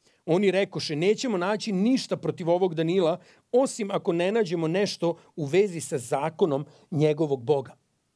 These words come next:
Danila su želeli da smaknu. Danilo je bio jedan od vođa u tom Vavilonskom carstvu. Bio je prvi čovek do cara, ili bar u prvo troje ljudi oko cara,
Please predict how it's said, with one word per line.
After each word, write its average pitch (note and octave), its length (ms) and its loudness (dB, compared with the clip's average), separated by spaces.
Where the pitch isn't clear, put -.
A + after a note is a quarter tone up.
Danila F#3 460 2
su G#3 160 -8
želeli F#3+ 500 0
da D#3 120 -2
smaknu. C#3 520 -4
Danilo F3+ 460 0
je G3 120 -2
bio E3+ 400 2
jedan F#3+ 340 0
od D3+ 160 -4
vođa D3+ 600 2
u - 100 -6
tom F3+ 240 0
Vavilonskom E3 540 0
carstvu. D3+ 400 -2
Bio F#3+ 180 2
je F3 160 -2
prvi F#3+ 240 0
čovek F3 320 -2
do D3 100 -2
cara, C3+ 360 -2
ili D3 220 -4
bar F3 200 2
u E3+ 60 0
prvo F3+ 320 -2
troje F3+ 300 0
ljudi D#3 240 -2
oko C#3 180 -6
cara, D#3 400 -4